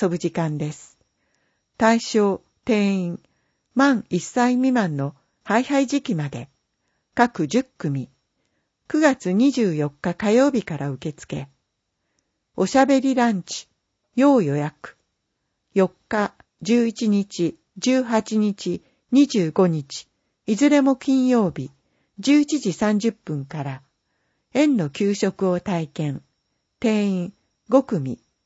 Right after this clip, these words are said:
一組二百円。前日から予約。ハロウィン制作。七日月曜日、九日水曜日、十時から。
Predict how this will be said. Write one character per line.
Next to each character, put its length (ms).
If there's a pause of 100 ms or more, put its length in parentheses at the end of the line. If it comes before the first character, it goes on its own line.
(260)
一 240
組 420
二 100
百 340
円。 220 (800)
前 180
日 340
か 100
ら 140
予 120
約。 440 (1600)
ハ 200
ロ 140
ウ 40
ィ 160
ン 60
制 260
作。 420 (580)
七 260
日 140
月 320
曜 240
日、 240 (480)
九 300 (100)
日 160
水 300
曜 200
日、 220 (260)
十 260
時 120
か 220
ら。 180